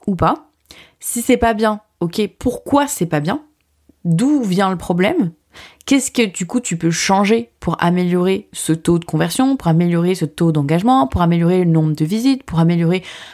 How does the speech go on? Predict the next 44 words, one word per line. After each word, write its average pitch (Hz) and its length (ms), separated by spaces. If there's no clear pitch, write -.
euh, 160 140
ton 180 200
organisation, 156 720
et 175 80
cetera ? 175 360
Et 196 40
donc, 208 180
la 160 80
troisième 214 380
étape, 220 220
c'est 180 140
vraiment 196 260
tirer 240 320
des 196 120
conclusions, 170 560
euh, 160 280
dire, 185 340
ok, 240 340
du 190 140
coup, 247 340
qu'est-ce 240 240
que - 80
tu 180 160
peux 165 140
faire 208 240
pour 180 160
améliorer ? 170 480
Qu'est-ce - 180
que 208 80
tu - 120
peux 196 120
faire 180 280
pour 156 160
progresser ? 175 680
Qu'est-ce 196 160
que - 80
tu - 120
peux 190 160
faire 180 280
pour 196 280
mieux 190 220
vivre 190 280
les 185 120
choses, 233 420